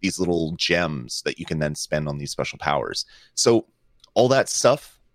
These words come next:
I love, absolutely love. Um, what I don't love is getting to a boss, uh, or, or a, a big tough enemy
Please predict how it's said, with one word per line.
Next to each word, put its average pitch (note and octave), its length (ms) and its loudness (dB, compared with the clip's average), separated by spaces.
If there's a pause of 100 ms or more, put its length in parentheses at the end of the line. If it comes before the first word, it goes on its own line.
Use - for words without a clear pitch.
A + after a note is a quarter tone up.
(160)
I G#2 100 4
love, D2 640 0 (180)
absolutely F#2+ 760 2
love. D#2 600 0
Um, F2+ 460 0 (200)
what B2+ 180 4
I B2 80 6
don't D3 280 2
love F#2 460 4
is F#2 560 2 (380)
getting B2+ 260 0
to C3 160 2
a G2+ 60 2
boss, F2 800 0 (360)
uh, E2 340 2
or, G#2+ 440 4 (100)
or F2+ 480 0 (300)
a, F#2 80 0 (100)
a F#2+ 60 2
big G#2 240 -2
tough - 260 0
enemy D2+ 480 -2